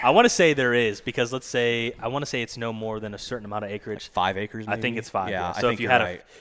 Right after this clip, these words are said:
Speaker 1: if you had a fifty-five acre, or let's say even a hundred acre f-, uh,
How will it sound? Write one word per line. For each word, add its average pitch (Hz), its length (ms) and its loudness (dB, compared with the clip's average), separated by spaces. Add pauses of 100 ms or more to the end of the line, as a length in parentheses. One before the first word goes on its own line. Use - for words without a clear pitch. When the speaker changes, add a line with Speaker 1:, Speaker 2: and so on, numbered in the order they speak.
Speaker 1:
if - 80 -18
you 127 100 2
had 123 120 6
a 110 80 0
fifty-five 113 560 0
acre, 107 400 -6
or 113 60 -4
let's 131 140 -6
say 117 140 -2
even 104 240 -8
a 95 40 -12
hundred 104 280 -6
acre 92 220 -10
f-, - 280 -16
uh, 92 120 -8